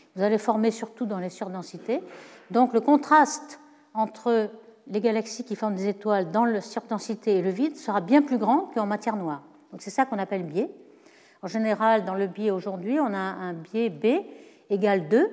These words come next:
Alors, si B égale un, s'il n'y a aucun con-, contraste supplémentaire par rapport à la matière noire, si B égale deux, vous avez beaucoup plus de galaxies dans les surdensités, par exemple dans les amas de galaxies,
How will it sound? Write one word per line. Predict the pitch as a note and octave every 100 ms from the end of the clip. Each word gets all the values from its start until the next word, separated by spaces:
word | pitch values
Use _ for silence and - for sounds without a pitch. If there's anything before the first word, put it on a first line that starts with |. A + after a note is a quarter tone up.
| -
Alors, | E3+
si | -
B | G3
égale | B3+ A3 G3+
un, | G#3 G#3+
s'il | - F3+
n'y |
a | D#3+
aucun | D#3+ G3
con-, | F3 F3+ E3 -
contraste | F3+ - F#3+ F#3 -
supplémentaire | - D3+ F3+ F3 F3 G3+ F3
par | E3
rapport | D#3 E3+
à |
la | D#3+
matière | D#3 F3+
noire, | E3+ A#3 E4 - - - - _
si | - G3+
B |
égale | C4 B3 G#3 G3+
deux, | F#3+ E4
vous | D#4 G3+
avez | G3 B3
beaucoup | A#3+ E3 B3 B3+
plus | - C#4+
de | A3+
galaxies | G#3 G3 F#3+ - B3+ D4+ - - - -
dans | A3
les | A#3+
surdensités, | A#3+ G#3+ G3 F#3 E3+ - C#4+
par | G#3+
exemple | E3+ G3
dans | F#3+
les | F3+ F3
amas | F3+
de | E3+
galaxies, | D#3+ D#3 - D4+